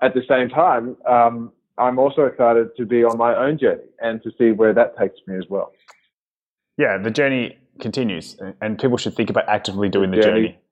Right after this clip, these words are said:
Speaker 2: So just, you know,
Speaker 1: Yeah.
Speaker 2: final point, like, you know,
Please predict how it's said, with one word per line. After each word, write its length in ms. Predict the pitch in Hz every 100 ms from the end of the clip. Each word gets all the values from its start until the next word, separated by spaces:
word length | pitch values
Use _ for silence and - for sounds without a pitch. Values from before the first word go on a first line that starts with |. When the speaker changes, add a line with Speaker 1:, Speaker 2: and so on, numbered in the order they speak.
| _ _ _
Speaker 2:
So 200 | - 117
just, 440 | 101 131 - - -
you 60 |
know, 180 | 113 98 98
Speaker 1:
Yeah. 60 |
Speaker 2:
final 280 | 131 143 131
point, 240 | 120 117
like, 140 | 101 104
you 120 | 101
know, 80 | 107